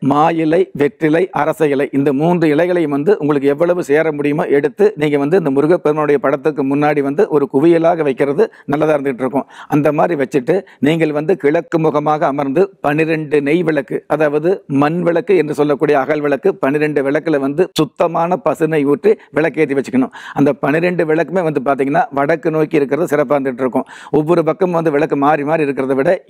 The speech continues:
எதிர் திசையில் இருக்கிறத விட இந்த பன்னிரெண்டு அகல் விளக்குகளுமே பன்னிரெண்டு நெய் தீபங்களுமே வடக்கு முகமாக இருக்கிறது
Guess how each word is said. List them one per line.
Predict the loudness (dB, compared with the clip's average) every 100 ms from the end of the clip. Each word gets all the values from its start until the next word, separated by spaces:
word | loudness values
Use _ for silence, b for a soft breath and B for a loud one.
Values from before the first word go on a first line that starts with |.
| 2
எதிர் | 2 0
திசையில் | 0 0 0
இருக்கிறத | -2 -2 0
விட | 0 -2 B B
இந்த | -2 -2
பன்னிரெண்டு | -2 0 0 0 -2
அகல் | 0 0
விளக்குகளுமே | 0 0 0 0 -2 -4 -2
பன்னிரெண்டு | 0 0 0 0 2
நெய் | 2 2
தீபங்களுமே | 0 0 0 0 -2 -4 B B
வடக்கு | -2 -2 -2 -2
முகமாக | 0 0 0 0
இருக்கிறது | -2 -2